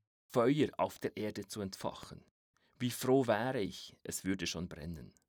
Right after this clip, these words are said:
So ist es im Lukas-Evangelium von der Bibel überliefert. Das gute Feuer,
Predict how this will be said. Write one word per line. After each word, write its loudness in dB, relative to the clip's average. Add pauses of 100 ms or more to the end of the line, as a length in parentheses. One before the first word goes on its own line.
(1400)
So 4
ist 4
es -4
im -2
Lukas-Evangelium -2
von -8
der -4
Bibel -8
überliefert. -16 (1400)
Das -8
gute -2
Feuer, -6